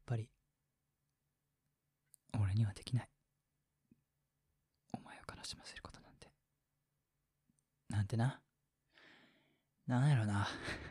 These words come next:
<laughs> そう。何言ったらいいかわからんくなるよね。うん。わかる。そういう感じわかる。え、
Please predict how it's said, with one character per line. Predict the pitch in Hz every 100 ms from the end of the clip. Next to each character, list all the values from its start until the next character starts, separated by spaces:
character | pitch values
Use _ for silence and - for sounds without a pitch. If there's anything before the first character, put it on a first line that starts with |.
| - _ _ _ _
<laughs> | - 127 120 - - - -
そ | - 110 101 -
う。 | _ _ _ _ _ _
何 | - 135
言 | 208
っ |
た | - 170
ら | -
い |
い |
か | -
わ | 104 110
か | 110
ら | 110
ん |
く | 110
な | 104
る | 98
よ | 104 101
ね。 | 135 151 - _ _ _ -
う |
ん。 | 101 92 - - _ _ _ _ _ _ _ -
わ | -
か | -
る。 | 95 - _ _ _ _ _ _ _ _ -
そ | -
う |
い | 120
う |
感 | - 107
じ | 110
わ | 107
か | - 123
る。 | 123 - _ _ _ _ _ _ _ _ _ _ _ _
え、 | 127 123